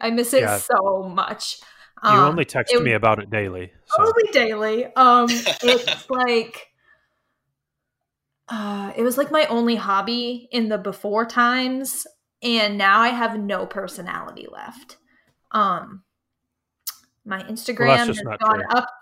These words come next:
Speaker 1: unupdated. Uh, like, I just, there's, there's really not much to live for right now, and it's
Speaker 2: Oh,
Speaker 1: fine.
Speaker 2: man.
Speaker 1: <laughs> It's fine. <laughs>
Speaker 2: Well,
Speaker 1: Um, but
Speaker 2: hey.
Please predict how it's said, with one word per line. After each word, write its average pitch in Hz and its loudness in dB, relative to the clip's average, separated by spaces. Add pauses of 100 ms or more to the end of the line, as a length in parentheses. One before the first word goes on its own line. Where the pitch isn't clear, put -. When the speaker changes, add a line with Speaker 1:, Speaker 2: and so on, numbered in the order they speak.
Speaker 1:
unupdated. 247 4
Uh, 190 2
like, 220 -2
I 233 2
just, 233 -2 (280)
there's, 262 4 (160)
there's 269 -2
really 339 -4
not 269 0
much 240 -4
to 233 -6
live 202 -6
for 233 -4
right 254 -10
now, 311 -10 (120)
and 233 -4
it's 214 -10 (120)
Speaker 2:
Oh, 214 -2
Speaker 1:
fine. 107 -6
Speaker 2:
man. 110 -6
Speaker 1:
<laughs> - 8 (1200)
It's 302 8 (520)
fine. 208 0
<laughs> 415 4 (840)
Speaker 2:
Well, 233 8
Speaker 1:
Um, 151 6
but 170 6
Speaker 2:
hey. 127 6